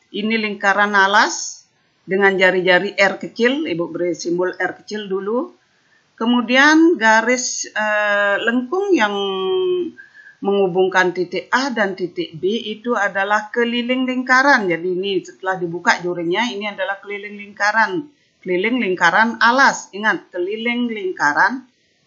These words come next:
alas. Nah, kemudian dari T ke B,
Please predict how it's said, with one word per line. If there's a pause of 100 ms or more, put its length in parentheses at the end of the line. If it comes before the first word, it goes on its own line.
alas. (400)
Nah,
kemudian
dari
T
ke
B,